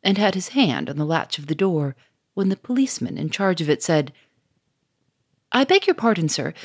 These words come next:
but have you Monsieur Gouchard's permission to leave the house?"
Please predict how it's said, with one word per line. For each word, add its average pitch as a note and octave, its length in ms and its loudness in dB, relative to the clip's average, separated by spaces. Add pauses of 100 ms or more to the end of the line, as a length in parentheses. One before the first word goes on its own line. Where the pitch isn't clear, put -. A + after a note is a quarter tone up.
(100)
but A#3 120 0
have D4 260 -2
you D#4 100 6
Monsieur A3 360 4
Gouchard's G3 500 0
permission - 600 2 (280)
to F#3+ 100 -8
leave E3 200 -2
the E3+ 80 -4
house?" - 580 -6